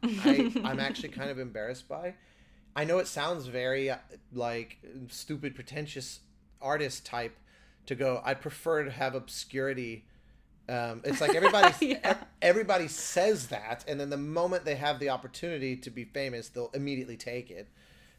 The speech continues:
Speaker 1: Um,
Speaker 2: Yeah.
Speaker 1: you know,
Speaker 2: I
Speaker 1: it's
Speaker 2: think, you know, what name comes to mind? The, this, uh, Rebecca girl that you showed me the other day.
Speaker 1: <laughs>
Speaker 2: With the
Speaker 1: The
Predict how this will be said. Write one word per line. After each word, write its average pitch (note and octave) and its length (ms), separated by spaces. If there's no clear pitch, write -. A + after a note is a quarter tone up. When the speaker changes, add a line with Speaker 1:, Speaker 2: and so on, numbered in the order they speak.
Speaker 1:
Um, A#2+ 320
Speaker 2:
Yeah. F#3 580
Speaker 1:
you B2 140
know, A#2+ 240
Speaker 2:
I C#4+ 60
Speaker 1:
it's D4 120
Speaker 2:
think, C5+ 260
you E4+ 160
know, B4+ 460
what E4 520
name G4+ 260
comes G4+ 360
to G#4+ 100
mind? G4 380
The, D#4 420
this, F4 500
uh, E4+ 300
Rebecca D#4+ 600
girl D4+ 340
that D4+ 80
you C#4+ 140
showed D#4+ 260
me E4+ 120
the C4+ 120
other B3 220
day. G#3 400
Speaker 1:
<laughs> - 440
Speaker 2:
With A#3 160
the A#3+ 60
Speaker 1:
The C#3+ 240